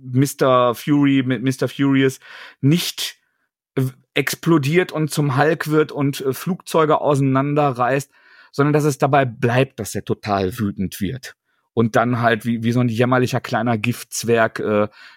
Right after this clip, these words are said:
wie, wie, wie so eine Knallerbse verpufft. Da-, das ist eine, eine Trope, die damals ziemlich neu war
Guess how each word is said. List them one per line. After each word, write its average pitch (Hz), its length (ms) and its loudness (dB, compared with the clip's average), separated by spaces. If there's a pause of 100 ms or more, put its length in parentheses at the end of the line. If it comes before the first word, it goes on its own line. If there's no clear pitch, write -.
wie, 117 180 0
wie, 117 160 0
wie 113 80 2
so 120 80 2
eine 117 120 0
Knallerbse 117 720 0
verpufft. - 720 -6 (1120)
Da-, 131 320 -4
das 135 240 0
ist 208 160 0
eine, 165 240 2
eine 139 220 0
Trope, 170 420 -2 (320)
die 117 280 -4
damals 185 680 2
ziemlich 147 480 0
neu 110 580 2
war 180 340 0